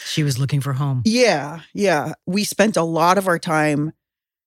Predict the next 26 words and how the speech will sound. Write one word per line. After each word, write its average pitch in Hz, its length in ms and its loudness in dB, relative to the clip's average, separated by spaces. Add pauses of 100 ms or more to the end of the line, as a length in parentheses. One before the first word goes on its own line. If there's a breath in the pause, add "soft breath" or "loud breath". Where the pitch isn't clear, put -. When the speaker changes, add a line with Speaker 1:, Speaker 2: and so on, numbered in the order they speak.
(280)
Speaker 2:
as 156 180 2
kids 156 460 0
in 170 160 2
the 135 100 2
car 170 800 0
driving 160 320 4
all 165 340 2
over 175 180 -2
Southern 165 360 0
California 165 760 2
to - 260 0
all 170 220 2
of 156 80 -6
these 151 180 -6
stores. 143 600 -4
Speaker 1:
To - 100 -4
source 214 340 -4
the 294 80 4
Speaker 2:
To, 233 200 2
Speaker 1:
food? 269 120 -4
Speaker 2:
yeah, 277 340 2
to, - 200 -4
like, 175 240 -2
Middle 220 300 0
Eastern 226 340 -2
stores, 160 680 0